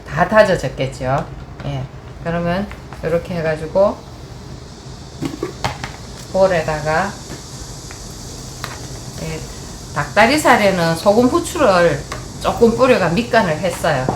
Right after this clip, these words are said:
그 다음에 또 이제 대파랑 고구마는 한 개. 이렇게 해가지고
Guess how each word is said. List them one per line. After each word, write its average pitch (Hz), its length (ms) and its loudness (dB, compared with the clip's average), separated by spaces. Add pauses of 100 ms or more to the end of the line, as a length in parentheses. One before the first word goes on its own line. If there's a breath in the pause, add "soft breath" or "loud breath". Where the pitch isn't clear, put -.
(540)
그 165 80 -2
다음에 175 560 4
또 196 300 8 (560)
이제 170 300 -2 (760)
대파랑 190 720 6 (920)
고구마는 233 460 6
한 262 300 4
개. 139 180 4 (2750)
이렇게 180 280 -2
해가지고 170 600 2